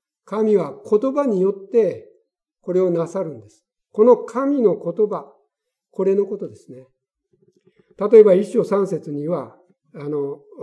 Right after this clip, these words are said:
創世記一章三節には、「神は言われた。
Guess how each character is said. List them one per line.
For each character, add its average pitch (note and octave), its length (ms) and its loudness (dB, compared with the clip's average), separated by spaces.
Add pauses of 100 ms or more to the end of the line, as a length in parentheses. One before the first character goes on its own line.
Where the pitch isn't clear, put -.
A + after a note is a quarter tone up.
(220)
創 G3 200 -4
世 F3+ 160 -4
記 E3 140 -8
一 E3 120 -12
章 E3+ 120 -8
三 F3+ 220 -8
節 D3 200 -12
に C3 160 -12
は、 D#3+ 200 -12 (1000)
「神 G3 320 2
は E3+ 140 2
言 D#3 100 -4
わ E3+ 140 2
れ E3 80 0
た。 D#3 280 -12